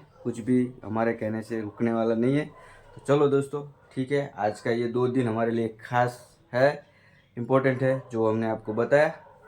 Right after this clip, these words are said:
तो आगे बने रहेगा हमारे साथ ब्लॉग में। आज के दिन में क्या होता है हम जरूर से आपको शेयर करेंगे और एंजॉय करेंगे आज के दिन को, जैसा जितना हो सके वो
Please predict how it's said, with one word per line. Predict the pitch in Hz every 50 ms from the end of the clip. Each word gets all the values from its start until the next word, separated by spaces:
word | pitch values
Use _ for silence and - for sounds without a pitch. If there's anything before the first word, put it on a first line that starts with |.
| - - -
तो | 107 104 104 104 101
आगे | 101 98 104 107 110
बने | 110 120 120 131 135
रहेगा | 135 135 131 131
हमारे | 127 127 127
साथ | - 123 117
ब्लॉग | 110 117 120 120 120
में। | 131 120
आज | 110 107 -
के | - 117
दिन | 104 113 113
में | 113 113 107 110
क्या | - 143
होता | 139 143 139 143 147
है | 139
हम | 127 127 123 -
जरूर | - 117 127 143 147
से | 139 147
आपको | 135 135 - 139 135
शेयर | - - 135 135
करेंगे | 131 - 143 143 147 147 160 175 170 - - - - - _ - -
और | - 113 120 127 - - - - _ _ _ _ _ _ _ _ _ _ _ - -
एंजॉय | 104 101 104 113 123 120
करेंगे | 123 131 127 131 127 135
आज | 127 123 120 -
के | 139 135
दिन | 123 135 139 139
को, | 135 165 180 185 190 - - _ _ -
जैसा | 107 110 107 - 123
जितना | 113 101 117 110 - 127 127
हो | 123 127 123
सके | 127 135 131 139
वो | 135 139 151 165